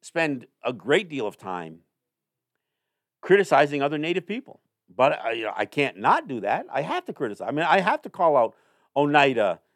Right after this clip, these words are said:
and Onondaga, and in, in this situation, uh,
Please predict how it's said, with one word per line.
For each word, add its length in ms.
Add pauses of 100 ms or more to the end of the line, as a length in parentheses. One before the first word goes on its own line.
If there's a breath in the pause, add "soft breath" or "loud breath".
(160)
and 120
Onondaga, 800
and 120
in, 140
in 180
this 140
situation, 580 (680)
uh, 120